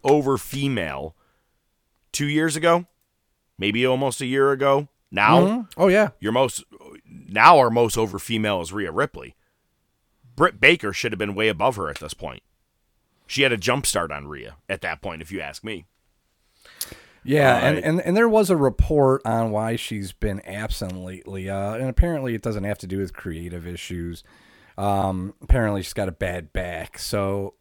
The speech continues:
Speaker 2: and then I think she's, uh, she dealt with an illness, uh, recently, so to,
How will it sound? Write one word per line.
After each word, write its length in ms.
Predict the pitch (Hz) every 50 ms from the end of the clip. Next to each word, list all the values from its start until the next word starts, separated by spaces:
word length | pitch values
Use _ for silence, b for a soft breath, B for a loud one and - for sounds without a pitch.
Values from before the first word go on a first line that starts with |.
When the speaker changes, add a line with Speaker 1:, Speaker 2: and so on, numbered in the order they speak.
| _ _ _ _ _ _ _ -
Speaker 2:
and 140 | 117 113
then 140 | 110 107 101
I 60 | 101 95
think 160 | 104 104 92
she's, 320 | - - 101 95 82 - -
uh, 140 | - 98 90
she 240 | - - 90 87
dealt 240 | 87 87 98 95 92
with 120 | 95 92 85
an 120 | 82 - -
illness, 440 | 98 98 95 95 98 95 - - -
uh, 340 | 104 110 - 98 101 98
recently, 560 | 98 95 107 110 - - 110 87 110 113 113 107
so 220 | - - 101 90
to, 320 | - - 98 95 92 87